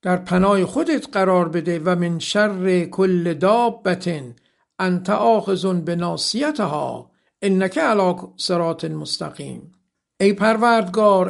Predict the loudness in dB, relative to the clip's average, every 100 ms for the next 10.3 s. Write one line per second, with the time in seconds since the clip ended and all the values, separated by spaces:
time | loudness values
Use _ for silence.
0 | -2 -4 -2 0 0 0 -2 -2 -2 0
1 | 2 2 0 -2 -4 -2 -2 -2 -6 -16
2 | _ _ _ _ _ -6 -6 0 2 4
3 | 2 0 0 2 2 2 2 2 2 2
4 | 4 4 4 0 0 -2 0 0 0 -2
5 | -2 0 0 0 0 0 -2 -2 0 2
6 | 2 -2 -6 -18 _ _ _ _ 2 4
7 | 4 4 2 0 -2 -8 0 2 2 0
8 | -2 -8 _ _ -4 0 0 2 0 2
9 | 4 2 4 0 0 0 0 2 2 2
10 | -2 -6 -12